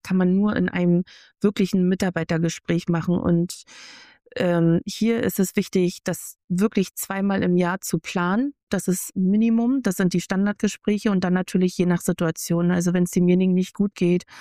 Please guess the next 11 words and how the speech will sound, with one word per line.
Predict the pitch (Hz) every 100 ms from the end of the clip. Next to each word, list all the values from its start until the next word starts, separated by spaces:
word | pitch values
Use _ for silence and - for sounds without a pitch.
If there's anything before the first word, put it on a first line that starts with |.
| - - -
oder | - 185 175
wenn | 175 175
aktuelle | 180 - 185 175 180
Probleme | - 175 180 180 -
aufgekommen | 165 - - 175 170
sind | 180 175
oder | - 175
so. | 170 190 262 - - - - - _
Und | - 247 269 -
in | 214 202
diesem | 196 190 185 175 190